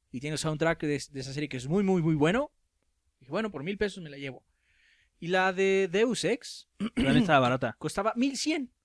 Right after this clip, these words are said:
Speaker 2: Ujú.
Speaker 1: Por mil, por cien pesos más me llevé un libro de arte, que estaba muy, muy bueno, y,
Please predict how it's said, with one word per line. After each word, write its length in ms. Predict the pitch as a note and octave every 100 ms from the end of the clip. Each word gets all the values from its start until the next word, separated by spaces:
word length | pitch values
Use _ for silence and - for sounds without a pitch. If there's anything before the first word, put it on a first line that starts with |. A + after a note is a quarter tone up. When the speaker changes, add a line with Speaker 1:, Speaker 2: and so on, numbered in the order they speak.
| _ _
Speaker 2:
Ujú. 120 | C3+
Speaker 1:
Por 140 | C#3+ F#3+
mil, 160 | D4+ B3+ B3
por 140 | F#3+ G3
cien 240 | C#4+ E4
pesos 380 | - C#4+ A#3+ G3+
más 180 | A3 A#3+
me 120 | G3
llevé 340 | D3+ D#3+ G#3+ G#3
un 140 | F3
libro 240 | F#3+ C4 F3
de 80 |
arte, 340 | G3 - F4 G4+ _ _ _ _
que 40 |
estaba 280 | C3+ C3+ C#3
muy, 260 | C#3 B3+ B3
muy 160 | B3 B3
bueno, 440 | G#3 G3+ A3+ E4+ _ _ _ _ _ _ -
y, 280 | F#3+ C4+